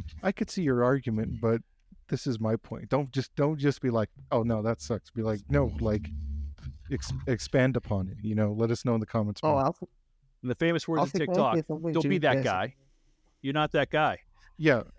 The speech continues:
Speaker 1: yeah. Anthony, go ahead.
Speaker 2: <laughs> We were gonna
Speaker 3: <laughs>
Speaker 2: draft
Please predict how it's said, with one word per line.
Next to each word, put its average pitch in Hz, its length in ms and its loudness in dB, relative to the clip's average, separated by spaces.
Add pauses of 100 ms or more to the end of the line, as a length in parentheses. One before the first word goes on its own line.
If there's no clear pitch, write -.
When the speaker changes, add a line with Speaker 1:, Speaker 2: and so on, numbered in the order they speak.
(240)
Speaker 1:
yeah. 110 300 -2
Anthony, 123 280 2
go 113 80 -2
ahead. 104 140 -6 (100)
Speaker 2:
<laughs> 123 220 -12
We 226 140 2
were 131 560 2 (340)
gonna 120 200 2
Speaker 3:
<laughs> 110 120 0
Speaker 2:
draft 113 260 2